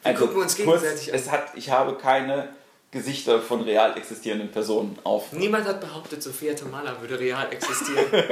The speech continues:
Speaker 2: Das ist genauso ein Echsenmensch wie Hillary Clinton.
Speaker 1: Hillary,
Speaker 2: Also
Speaker 1: nie gehört. Hillary, wer?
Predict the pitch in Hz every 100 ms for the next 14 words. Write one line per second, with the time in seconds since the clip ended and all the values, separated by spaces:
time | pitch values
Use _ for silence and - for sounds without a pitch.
0 | 170 - - - 175 165 - - - -
1 | - 117 107 131 127 120 131 131 - 117
2 | 110 113 113 117 101 110 - 120 - -
3 | - - - - - - - - 220 -
4 | 151 143 127 113 135 131 127 123 127 127
5 | - 147